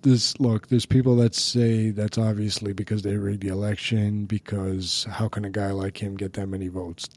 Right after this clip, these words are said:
That's, I've heard that said by a number of people.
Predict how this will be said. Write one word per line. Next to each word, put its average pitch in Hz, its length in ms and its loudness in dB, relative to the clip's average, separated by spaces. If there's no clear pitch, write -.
That's, 101 280 -2
I've 107 120 -2
heard 104 200 0
that 95 180 -2
said 95 300 -4
by 92 120 -4
a 95 40 -4
number 95 340 -4
of 87 120 -8
people. - 340 -4